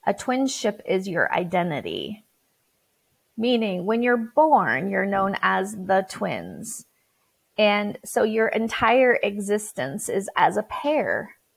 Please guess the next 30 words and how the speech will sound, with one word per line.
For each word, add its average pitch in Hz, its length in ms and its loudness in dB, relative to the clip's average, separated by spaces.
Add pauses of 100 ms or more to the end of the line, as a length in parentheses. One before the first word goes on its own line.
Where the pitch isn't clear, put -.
(680)
And 233 160 2
so 233 200 6
when 226 300 2
one 233 200 4
of 226 200 0
those 208 580 0
pair, - 580 0
you 220 140 -2
know, 185 80 0
one 208 200 0
of 220 120 0
those 196 340 2
individuals 208 800 0 (120)
is 202 340 -2
no 202 160 2
longer 196 380 -2
physically 202 580 -6
here, 220 640 -2 (1080)
your 247 240 6
whole 320 340 4
brain 254 680 2
from 330 520 0
gestation 277 840 2
has 214 220 0
been 208 260 2
wired 208 540 2
to 214 100 -2
be 226 320 0
a 202 60 6
duo, 190 720 4